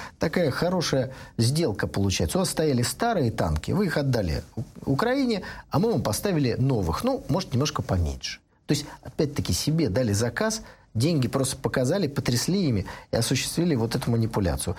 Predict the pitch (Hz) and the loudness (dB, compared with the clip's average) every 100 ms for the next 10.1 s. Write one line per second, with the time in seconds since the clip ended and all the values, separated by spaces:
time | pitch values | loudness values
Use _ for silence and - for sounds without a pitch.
0 | - - 147 190 208 156 240 240 - - | -8 -2 0 0 0 2 2 0 -4 -12
1 | - 113 139 156 131 139 240 180 110 107 | -4 0 2 2 2 2 2 0 -2 0
2 | 196 - 127 123 127 147 202 - 117 - | -2 0 0 2 2 2 0 0 -2 -4
3 | - - - 123 139 190 127 127 143 196 | -14 -12 -2 0 2 0 0 2 0 0
4 | - 110 104 131 180 160 139 175 151 156 | 0 2 2 2 2 0 0 0 0 0
5 | - 135 127 160 160 135 82 76 - 151 | 2 2 2 2 2 2 2 0 0 0
6 | 131 - 139 180 120 120 175 165 - 127 | 0 0 0 2 2 2 2 0 0 0
7 | 156 - 117 - - - 104 135 156 151 | 0 0 -2 -4 -10 -4 0 2 2 0
8 | 170 156 156 170 190 151 147 147 135 147 | 2 2 2 2 0 0 0 0 0 0
9 | 110 135 175 143 131 131 135 143 139 80 | 2 2 2 2 2 2 2 2 2 0